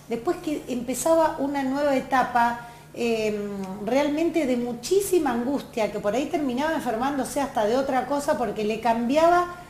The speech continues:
la vida social de no ir a una pileta, de no ponerse determinada ropa. Eh, conozco gente que no quería salir de su casa, dejó de ir a fiestas, de encuentros, por esta mutilación de una de sus mamas,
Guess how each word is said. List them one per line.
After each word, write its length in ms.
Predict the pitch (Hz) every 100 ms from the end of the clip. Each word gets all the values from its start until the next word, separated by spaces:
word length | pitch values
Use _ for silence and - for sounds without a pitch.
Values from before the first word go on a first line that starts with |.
| -
la 160 | 220 233
vida 260 | 277 311
social 520 | - 233 - 392 339
de 120 | 214 202
no 120 | 208
ir 120 | 208
a 40 |
una 220 | 196 185 -
pileta, 500 | 202 277 330 - 214
de 60 | 208
no 100 | 202
ponerse 440 | 202 208 208 214
determinada 680 | 190 185 180 180 185 180 185
ropa. 540 | 226 311 269 233 214 - - - -
Eh, 180 | 233 -
conozco 440 | 226 233 311 311 277
gente 380 | - 302 302 233
que 100 | 226
no 200 | 269 277
quería 320 | 262 254 302
salir 440 | 294 208 208 254
de 120 | 240 233
su 200 | - 170
casa, 340 | 269 254 226
dejó 260 | 202 - 214
de 80 |
ir 120 | 214 196
a 60 |
fiestas, 560 | 185 254 269 269 220 196
de 80 | 180
encuentros, 760 | 196 269 294 254 247 233 226 - - - - -
por 160 | 220
esta 260 | 285 - 311
mutilación 920 | 240 233 - 220 226 233 - 302 339
de 100 | 277
una 260 | 247 262 247
de 80 | 233
sus 160 | 240 240
mamas, 520 | 277 277 254 277